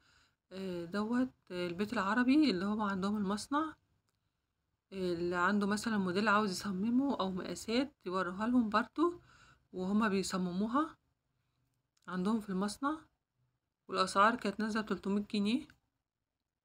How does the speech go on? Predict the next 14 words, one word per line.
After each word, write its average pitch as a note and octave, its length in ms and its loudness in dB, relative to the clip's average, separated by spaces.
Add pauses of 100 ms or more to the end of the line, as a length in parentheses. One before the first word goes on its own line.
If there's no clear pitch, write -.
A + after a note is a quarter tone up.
(760)
السنة A3 240 -4
اللي A3 120 -4
فاتت A#3 160 -4
كانت F#3 180 -4
بمتين A3 520 0
وكانت G3 260 -2
أقل G#3 300 0
كمان. G#3+ 480 0 (1000)
السنة G3+ 260 -4
دي G#3 120 -2
صراحة G#3 300 0
الأسعار G3+ 520 0
متضاربة F#3+ 500 0
جدا، A#3 440 -4